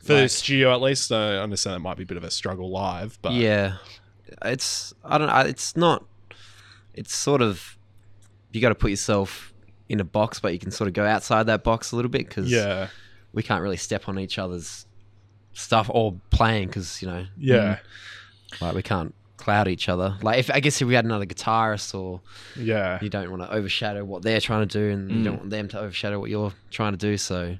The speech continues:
Speaker 1: Just don't start tapping your, your pickups or anything
Speaker 2: Yeah.
Speaker 1: like that, and you,
Speaker 2: <laughs>
Speaker 1: you, you
Speaker 2: So
Speaker 1: won't cross paths. <laughs>
Speaker 2: <laughs> Yeah, so, like, I think it's definitely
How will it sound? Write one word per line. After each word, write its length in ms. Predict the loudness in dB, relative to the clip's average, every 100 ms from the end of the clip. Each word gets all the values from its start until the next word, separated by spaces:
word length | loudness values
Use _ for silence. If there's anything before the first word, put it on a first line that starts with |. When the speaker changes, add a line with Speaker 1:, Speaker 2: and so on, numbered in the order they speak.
| -8
Speaker 1:
Just 220 | -4 0 2
don't 280 | 2 0 -8 -8
start 400 | -6 -4 -8 -10 -8
tapping 380 | -6 -4 -6 -8
your, 360 | -8 -10 -10 -8
your 280 | -6 -8 -6
pickups 480 | -6 -4 -4 -4
or 100 | -4
anything 280 | -6 -6 2
Speaker 2:
Yeah. 240 | 6 6 6
Speaker 1:
like 80 | 4
that, 240 | 4 4
and 80 | 4
you, 80 | 0
Speaker 2:
<laughs> 380 | 0 -2 -8 -4
Speaker 1:
you, 120 | -2
you 160 | -4 -4
Speaker 2:
So 200 | 2 4
Speaker 1:
won't 240 | 4 2
cross 300 | -2 -2 -2
paths. 520 | -2 -2 -2 0 2
<laughs> 680 | 4 4 4 2 2 2 2
Speaker 2:
<laughs> 0 | 0 -8 -18 -18 -18 -20 -20 -20 -14 2
Yeah, 260 | 4 6
so, 240 | 4 4 6
like, 220 | 4 4
I 60 | 0
think 180 | 2
it's 220 | 0 -4 -4
definitely 600 | -2 -2 -2 -2 -4